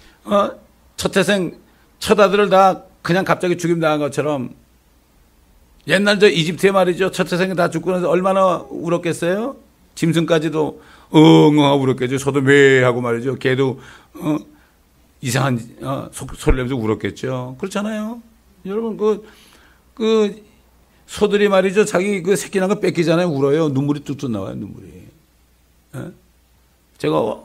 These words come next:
어떤 보니까 누가 이걸 올려놨는데 눈물이 뚝뚝 나더라고. 자기 새끼를 누가 데려가니까 눈물이 뚝뚝 나더라고. 어우, 깜짝 놀라서 눈물이 뚝뚝 떨어지더라니까. 어.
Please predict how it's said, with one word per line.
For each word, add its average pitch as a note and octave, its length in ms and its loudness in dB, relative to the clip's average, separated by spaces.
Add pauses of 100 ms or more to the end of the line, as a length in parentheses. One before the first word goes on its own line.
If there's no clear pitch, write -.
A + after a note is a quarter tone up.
(420)
어떤 C3+ 300 -4
보니까 D3 300 0
누가 C#3 240 -2
이걸 C#3 200 0
올려놨는데 C3 560 -2 (360)
눈물이 C#3+ 360 0
뚝뚝 C#3+ 260 -6
나더라고. A2 580 -6 (200)
자기 C3+ 260 -2
새끼를 C#3+ 320 -4
누가 C3 160 -2
데려가니까 A2+ 640 -2 (100)
눈물이 A#2 340 -6
뚝뚝 A2 280 -12
나더라고. G2 400 -18 (1080)
어우, B2+ 200 0
깜짝 C#3 280 -4
놀라서 G#2+ 360 -6
눈물이 F3 320 -6
뚝뚝 A3 280 -12
떨어지더라니까. C3 760 -4 (840)
어. A2+ 260 -20